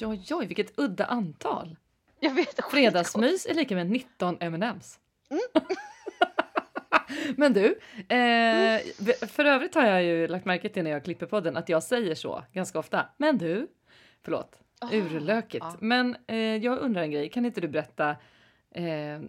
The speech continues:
Speaker 2: det här med trafikkaoset? Det tycker jag också
Speaker 1: Mhm.
Speaker 2: är så, jag minns inte hur långt det tar,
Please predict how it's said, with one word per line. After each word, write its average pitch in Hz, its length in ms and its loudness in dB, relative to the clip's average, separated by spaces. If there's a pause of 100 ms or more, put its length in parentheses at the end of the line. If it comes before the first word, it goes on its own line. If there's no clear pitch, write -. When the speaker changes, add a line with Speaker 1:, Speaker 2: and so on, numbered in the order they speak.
(140)
Speaker 2:
det 190 160 -6
här 196 260 -2
med 175 420 -6
trafikkaoset? 220 960 -4 (160)
Det 208 180 -6
tycker 202 200 -6
jag 175 80 -4
också 202 180 -4
Speaker 1:
Mhm. 269 140 2
Speaker 2:
är 156 420 -2
så, 143 600 -6 (280)
jag 214 180 0
minns 254 260 0
inte 160 260 -6
hur 160 160 -6
långt 151 220 -8
det 156 180 -10
tar, 208 420 0